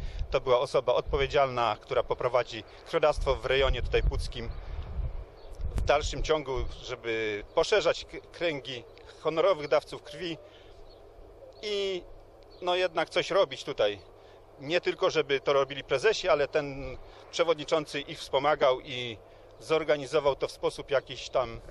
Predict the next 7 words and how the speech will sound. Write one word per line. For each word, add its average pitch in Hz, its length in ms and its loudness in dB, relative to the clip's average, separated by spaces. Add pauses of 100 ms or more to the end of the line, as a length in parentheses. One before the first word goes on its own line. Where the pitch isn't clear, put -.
(680)
no, 143 120 -2
taki, 127 500 0 (1500)
e, 127 120 -12
zorganizowany, 160 880 0 (680)
dobrze 151 480 4 (460)
współpracujący 143 1080 0 (200)
i 160 220 -4